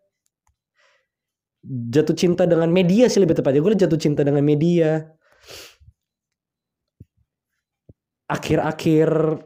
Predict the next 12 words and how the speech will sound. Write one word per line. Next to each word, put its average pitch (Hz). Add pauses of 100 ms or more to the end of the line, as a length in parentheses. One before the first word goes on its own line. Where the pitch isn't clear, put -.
(1160)
gua, 147 (2250)
eh, 135
apa, 185
S 147
M 180
A 196
tuh 151
gue 156
mulai 151
aktif -
bikin 135
quotes-quotes. 131